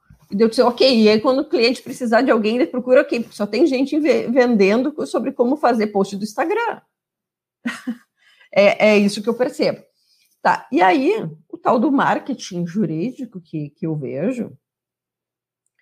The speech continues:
ele se resume a como fazer anúncio do Google Ads, a como fazer postzinho do Instagram bonitinho, se tem que fazer reels, se não tem que fazer reels,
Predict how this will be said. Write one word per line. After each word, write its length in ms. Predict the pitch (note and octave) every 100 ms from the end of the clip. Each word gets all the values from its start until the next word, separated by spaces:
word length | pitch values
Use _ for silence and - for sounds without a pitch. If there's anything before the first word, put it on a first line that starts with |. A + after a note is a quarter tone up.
| _ _ _ _ _ _ _ _ _
ele 260 | B3 C#4+ G4+
se 240 | - D#4
resume 840 | D#4 B3+ G3 G3+ C4 E4 E4+ - -
a 100 | C4
como 320 | - G3+ F3
fazer 300 | F3+ F#3+ F#3
anúncio 400 | E3+ D#3+ D3+ D#3+
do 120 | D#3
Google 400 | D#3 D#3+ G#3 A#3+
Ads, 560 | B3+ G#3+ E4+ - - _ _ _ _ _ _
a 100 | -
como 300 | G3 G3 F#3+
fazer 400 | G3 G3 F#3 E3+ E3+
postzinho 800 | - G3 G#3 - G3+ G3 G3+ G#3+
do 100 | F#3+
Instagram 520 | G3 - F#3 E3+ E3+
bonitinho, 500 | G3 F#3+ F#3 - G3+
se 140 | B3 G3+
tem 160 | G3+
que 80 | G3
fazer 240 | G#3 G3+ F#3+
reels, 320 | F#3 G3+ -
se 80 | -
não 100 | F3+
tem 120 | F#3+
que 60 | G3
fazer 220 | F#3+ F#3
reels, 280 | G3 F#3+